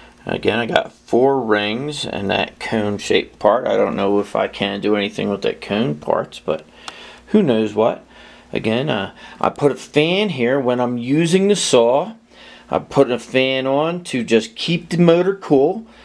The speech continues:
In the book, it's recommended to do that when you intend to use it for long periods of time. But even if I'm just going to use it for, uh, one or two cuts, I'm going to turn the fan on and keep the motor nice and cool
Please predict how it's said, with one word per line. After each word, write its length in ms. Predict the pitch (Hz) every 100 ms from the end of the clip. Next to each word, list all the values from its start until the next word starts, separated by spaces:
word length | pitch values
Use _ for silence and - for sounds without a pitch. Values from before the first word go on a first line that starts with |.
| - -
In 260 | - 127 127
the 60 |
book, 380 | 113 - 190 190
it's 220 | 139 -
recommended 760 | 131 147 151 151 151 156 151 151
to 80 |
do 300 | 127 143 147
that 240 | 143 143 104
when 260 | 117 135
you 140 | 139 92
intend 580 | 120 113 - 135 143 143
to 160 | 127
use 260 | 131 139 131
it 120 | 101
for 160 | - 104
long 400 | 110 131 143 147
periods 400 | 160 165 165 170
of 100 | 160
time. 480 | 170 180 208 226 - - - -
But 100 | 123
even 280 | 131 135 135
if 120 | 135
I'm 160 | 139 131
just 280 | 120 123 -
going 180 | 127 127
to 60 |
use 380 | 127 131 135 127
it 120 | 113
for, 340 | - 127 127 127
uh, 200 | 123 123
one 320 | 117 131 135
or 80 | 135
two 260 | - 151
cuts, 380 | 147 220 - -
I'm 140 | - 113
going 160 | 117
to 80 | 113
turn 300 | 113 120 123
the 60 | 123
fan 360 | - 110 110
on 260 | 117 147 -
and 240 | 104 104 - - -
keep 300 | - 139 -
the 60 | 139
motor 360 | 135 127 131 135
nice 380 | 123 110 113
and 120 | 127 113
cool 320 | 220 -